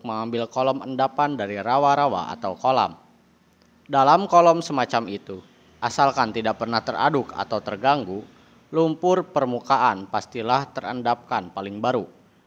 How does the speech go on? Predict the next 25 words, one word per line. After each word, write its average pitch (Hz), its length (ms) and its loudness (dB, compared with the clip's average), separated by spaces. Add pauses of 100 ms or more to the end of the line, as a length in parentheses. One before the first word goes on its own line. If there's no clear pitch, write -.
sementara 101 640 -4
lumpur 117 560 -4
yang 95 240 -8
terkubur 107 480 -8
lebih 104 260 -4
dalam 123 540 2
mewakili 127 560 0
endapan 101 560 -4
yang 90 240 -10
lebih 104 320 -6
kuno. 92 320 -10 (1040)
Usia 185 420 4
asli 151 300 2
setiap 131 400 0
lapisan 135 560 2
pada 110 240 0
endapan 107 560 0
bisa 120 240 -2
dicari 127 400 -2
tahu 135 400 0
dengan 98 240 -8
metode 107 480 -4
radiokarbon. 95 720 -4 (800)
Alhasil 92 640 -4
adalah 120 560 -2